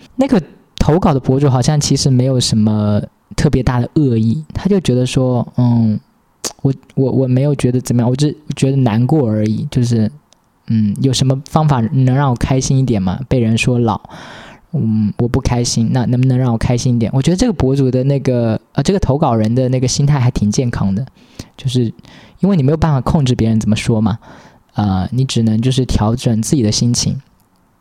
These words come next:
但是我看到评论里的很多人就说：“他凭什么说你老啊？你一点都不老，你怎样怎样。”我心想说：“你有看到过人家长什么样子吗？你就那么肯定人家一点都不老？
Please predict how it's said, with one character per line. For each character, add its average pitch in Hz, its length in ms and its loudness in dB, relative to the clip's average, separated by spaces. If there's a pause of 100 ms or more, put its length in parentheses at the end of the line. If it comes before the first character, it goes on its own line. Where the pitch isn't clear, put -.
(260)
但 165 160 0
是 143 120 2
我 110 100 0
看 147 240 0
到 131 100 2
评 117 280 0
论 135 240 2
里 107 160 0
的 110 180 -2
很 110 220 0
多 120 160 2
人 117 160 0
就 127 80 0
说 131 340 0 (240)
：“他 - 140 -2
凭 185 220 2
什 226 80 2
么 151 100 2
说 139 180 2
你 135 120 2
老 107 200 2
啊？ 107 300 0
你 165 80 2
一 214 140 2
点 175 140 2
都 135 120 2
不 156 120 2
老， 110 340 -2 (300)
你 151 100 0
怎 131 160 0
样 135 120 2
怎 127 140 0
样。” 127 120 0 (220)
我 220 80 0
心 240 100 0
想 240 160 2
说 233 120 2
：“你 196 220 2
有 220 120 2
看 - 260 0
到 196 120 4
过 160 160 2
人 120 100 2
家 147 120 2
长 104 180 0
什 104 120 -2
么 113 60 2
样 131 200 2
子 113 120 -2
吗？ 104 200 2
你 139 100 2
就 175 140 0
那 202 80 4
么 170 100 2
肯 - 180 0
定 139 100 2
人 113 120 2
家 127 120 0
一 160 100 0
点 120 140 0
都 107 100 2
不 127 100 0
老？ 120 200 0